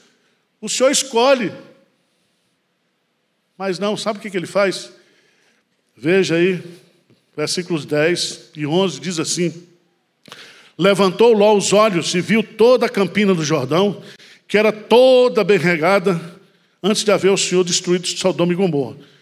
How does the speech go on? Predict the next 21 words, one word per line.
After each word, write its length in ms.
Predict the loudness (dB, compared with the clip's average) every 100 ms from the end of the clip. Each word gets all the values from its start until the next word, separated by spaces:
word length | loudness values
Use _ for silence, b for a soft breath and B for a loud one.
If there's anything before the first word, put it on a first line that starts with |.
| b b -6
Como 200 | 0 2
o 20 |
jardim 360 | 4 2 0
do 120 | 0 0
Senhor, 680 | 2 4 4 0 -10 -20 B B B
como 160 | -6 -4
a 40 |
terra 260 | 0 2 2
do 120 | 2
Egito, 380 | 2 2 -2 -4
como 180 | -8 -6
quem 180 | -4
vai 360 | -2 0 0 -4 -12 _ _ _
para 180 | -6 -4
Zoar. 360 | -4 -4 -6 -8 -20 _ _ _ _ _ _ -6
Então 520 | -2 -2 0 0 2
Ló 160 | 2 2
escolheu 420 | 0 -2 0 0
para 220 | 0 -2
si 180 | -4 -8
toda," 840 | -10 _ 2 4 4 2 -6 -8